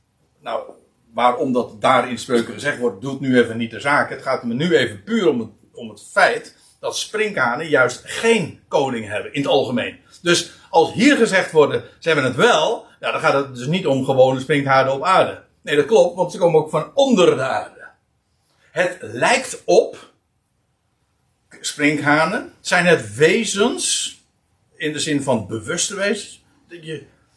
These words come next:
weet ik niet. Het, het worden, ze, in feite worden ze beschreven als dieren,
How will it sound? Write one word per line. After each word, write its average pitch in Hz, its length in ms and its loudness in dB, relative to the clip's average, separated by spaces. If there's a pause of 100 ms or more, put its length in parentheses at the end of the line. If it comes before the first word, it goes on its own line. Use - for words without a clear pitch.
(580)
weet 98 240 -8
ik - 200 -10
niet. - 220 -12 (920)
Het, 160 220 -8
het 151 120 2
worden, 156 280 2
ze, 170 220 -4
in 170 120 -2
feite 220 300 2
worden 160 200 0
ze 123 60 -8
beschreven 120 440 0
als 110 220 -4
dieren, 131 460 -4